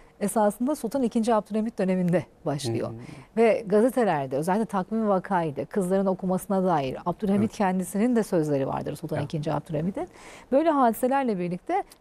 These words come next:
Speaker 1: e, demek ki Safiye Erol da hani zaten eğitime meyilli, e, bir, e, devlet Osmanlı.
Speaker 2: Tabii.
Speaker 1: Ve nihayetinde kızlar da esasında okuyorlar. Evet, yurt dışına gidiyor, e, ve kızların eğitimine o dönemde çok önem veriliyor. Çünkü,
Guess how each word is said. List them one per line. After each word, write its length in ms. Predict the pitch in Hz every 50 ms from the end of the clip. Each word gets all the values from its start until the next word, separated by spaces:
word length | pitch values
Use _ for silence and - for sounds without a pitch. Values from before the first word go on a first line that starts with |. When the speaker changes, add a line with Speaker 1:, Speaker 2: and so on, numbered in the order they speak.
| _ _ - -
Speaker 1:
e, 460 | 208 190 185 185 180 180 180 180 180 202
demek 240 | 294 311 262 208
ki 80 | - 311
Safiye 360 | - 277 262 - - 269 277
Erol 280 | 277 262 214 170 160 175
da 160 | 269 311 254
hani 220 | 262 226 226 226 - - - - - _ _ -
zaten 380 | 214 196 247 269 254 262 226 196
eğitime 440 | - 185 180 170 - - 175 165 156
meyilli, 520 | 160 160 156 156 151 147 143 139 131 - - _ -
e, 220 | 170 147 151 147
bir, 260 | 147 143 147 - - - - -
e, 220 | 170 147 139 143
devlet 360 | 156 156 147 139 135 135 -
Osmanlı. 500 | 165 147 - - 180 156 139 135 165 208
Speaker 2:
Tabii. 100 | 277 330 - - - - - -
Speaker 1:
Ve 100 | 247 254
nihayetinde 580 | 277 320 302 262 214 180 160 - 185 202 294 320
kızlar 460 | - - 247 214 208 247 226 190 208
da 40 | 294
esasında 560 | 240 208 - 208 170 170 - - 277 302 302
okuyorlar. 440 | 247 - - 208 165 139 139 135 - -
Evet, 280 | 233 233 240 - -
yurt 160 | 277 233 -
dışına 240 | - 202 - 196 160
gidiyor, 500 | 151 151 185 196 233 285 277 277 302 370 - - - - - - - - _ -
e, 440 | 196 190 185 185 180 180 180 175 170 196
ve 80 | 240
kızların 440 | 247 - - 233 220 240 269 302 320
eğitimine 460 | 311 262 254 - - 254 247 302 339
o 100 | 302 247
dönemde 240 | 254 254 262 277 339
çok 200 | 320 - 285 262
önem 280 | 240 214 190 170 156 151
veriliyor. 380 | 143 135 135 127 135 123 -
Çünkü, 340 | - - 208 - 120 113 -